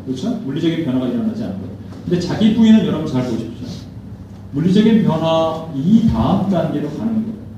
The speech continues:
감자를 으깬 다음에 전분을 어떻게 만드는지 모르지만 감자로 전분을 만들죠.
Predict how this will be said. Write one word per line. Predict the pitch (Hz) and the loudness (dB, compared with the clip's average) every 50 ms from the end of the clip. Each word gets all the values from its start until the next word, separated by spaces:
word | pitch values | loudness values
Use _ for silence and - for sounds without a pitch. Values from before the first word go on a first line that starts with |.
| - - - - - | -16 -18 -18 -10 -4
감자를 | - 156 180 185 190 185 185 190 185 185 180 180 - - - - - | 0 2 4 6 6 6 8 8 8 8 6 4 0 -4 -4 -4 -4
으깬 | 135 - - 180 170 175 147 | -2 2 2 4 4 4 4
다음에 | 135 127 120 123 131 160 208 233 - - - | 2 2 2 2 2 2 2 0 -2 -4 -4
전분을 | - 139 151 185 - - 220 220 196 | -2 2 2 4 6 6 6 6 6
어떻게 | - - - 180 | 4 0 0 0
만드는지 | 151 139 139 143 147 147 135 | -2 -2 -2 -4 -4 -2 -2
모르지만 | 117 110 107 113 117 123 131 131 131 131 - - - | -2 0 0 0 2 2 2 2 0 -2 -4 -4 -2
감자로 | 135 135 - 180 - - | -2 0 0 0 0 0
전분을 | - 127 131 - - - 139 | 0 2 2 2 0 0 0
만들죠. | - 107 107 107 107 104 104 101 | 0 0 0 0 -2 -4 -4 -6